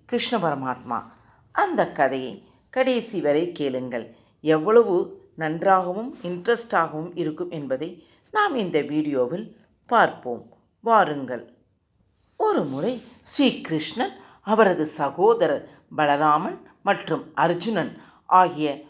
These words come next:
மூவரும் ஒரு அடர்ந்த வனத்தில் வழியாக சென்று கொண்டிருந்தனர். அப்போது நேரம் கடந்து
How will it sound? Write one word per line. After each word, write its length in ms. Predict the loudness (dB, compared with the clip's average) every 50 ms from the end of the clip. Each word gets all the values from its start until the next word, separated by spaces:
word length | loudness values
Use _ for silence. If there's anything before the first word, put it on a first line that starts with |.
| -20 _ _
மூவரும் 680 | -6 -2 0 0 0 2 0 0 0 -2 -6 -10 -16 -18 _
ஒரு 300 | -2 2 2 2 2 4
அடர்ந்த 400 | 2 2 2 2 -2 -2 -4 -2
வனத்தில் 460 | -2 0 -2 -2 -4 -4 -6 -8 -6 -6
வழியாக 600 | -6 -6 -6 -4 -2 0 0 0 -2 -6 -12 -12 -16 _ _ _ _
சென்று 440 | -6 4 4 4 4 4 0 -2 -2
கொண்டிருந்தனர். 600 | -2 -4 -4 -4 -8 -8 -8 -10 -12 -12 -14 -16 _ _ _ _ _ _ 2
அப்போது 760 | 4 4 4 2 -4 -6 -6 -6 -6 -8 -12 -16 -16 -20 _ -14
நேரம் 560 | -8 -4 -4 -2 -2 -2 -2 -4 -6 -6 -8
கடந்து 580 | -6 -6 -4 -4 -4 -4 -4 -6 -8 -8 -8